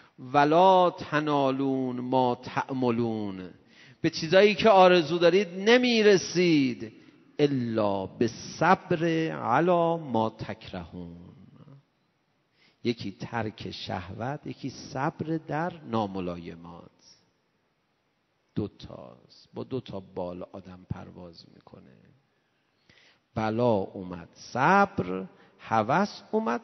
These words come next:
ترک. این با همه.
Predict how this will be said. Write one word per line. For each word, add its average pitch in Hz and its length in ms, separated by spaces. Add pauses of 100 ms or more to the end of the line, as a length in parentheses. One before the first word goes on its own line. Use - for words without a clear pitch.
(120)
ترک. 82 1160 (600)
این 139 100
با 110 120
همه. 85 600